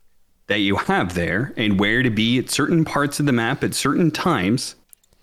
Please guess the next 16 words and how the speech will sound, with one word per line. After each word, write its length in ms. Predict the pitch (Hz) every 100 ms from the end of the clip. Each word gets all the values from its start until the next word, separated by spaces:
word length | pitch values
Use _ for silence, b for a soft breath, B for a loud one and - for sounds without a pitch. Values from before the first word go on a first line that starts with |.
| _ _ _ _ _ _
Nature's 400 | 98 123 147 170
Prophet 360 | - 180 185 107
is 100 | 104
a 40 |
brain 240 | 87 90 98
dead 160 | 113
hero 280 | 98 87 85
because 300 | 98 - 98
teleport 580 | - 202 98 95 117 -
allows 420 | - 98 90 107 101
you 160 | 104
at 100 | 147
any 180 | 98 127
point 260 | 143 143 117
in 60 |
time, 300 | 101 87 107